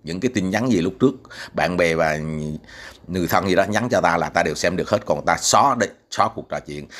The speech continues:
là ta xóa thì tất cả nó đều mất hết nha mọi người. Ok.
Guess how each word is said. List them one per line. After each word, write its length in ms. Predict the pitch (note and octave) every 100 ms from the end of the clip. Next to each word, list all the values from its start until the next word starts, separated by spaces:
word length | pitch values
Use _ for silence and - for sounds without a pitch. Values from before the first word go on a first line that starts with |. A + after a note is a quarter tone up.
| -
là 120 | - D#2
ta 80 | E2
xóa 260 | - A2 G#2+
thì 80 | - _
tất 120 | G#2+
cả 140 | - F2
nó 100 | G#2+
đều 120 | D#2+
mất 180 | F2+ -
hết 180 | A2+ A2
nha 100 | F#2
mọi 120 | E2
người. 120 | D#2 - - _ _
Ok. 160 | E2+